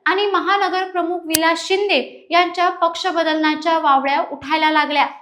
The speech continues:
पक्षप्रमुख उद्धव ठाकरे यांनी पक्षातील ज्येष्ठ मंडळीसह पदाधिकाऱ्यांना बोलून खास दिलजमाई केल्याचं दिसून आलंय. नक्की संपूर्ण काय प्रकरण आहे बघून घेऊयात या व्हिडिओच्या माध्यमातनं.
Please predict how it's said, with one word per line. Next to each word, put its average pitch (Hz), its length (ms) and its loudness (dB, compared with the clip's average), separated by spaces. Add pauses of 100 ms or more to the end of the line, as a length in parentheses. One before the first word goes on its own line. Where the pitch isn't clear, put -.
(300)
पक्षप्रमुख 403 840 0
उद्धव 339 320 2
ठाकरे 339 380 -2
यांनी 330 260 -2
पक्षातील 330 680 -4
ज्येष्ठ 415 360 -2
मंडळीसह 339 760 0 (360)
पदाधिकाऱ्यांना 359 840 2
बोलून 311 380 -6 (120)
खास 311 440 -2
दिलजमाई 339 500 0
केल्याचं 320 420 -2
दिसून 320 320 -6
आलंय. 294 240 0 (360)
नक्की 359 360 4
संपूर्ण 359 520 -2 (120)
काय 359 160 6
प्रकरण 349 400 0
आहे 302 260 -2
बघून 302 400 0
घेऊयात 320 440 0
या 349 80 -2
व्हिडिओच्या 330 440 -2
माध्यमातनं. 294 600 -2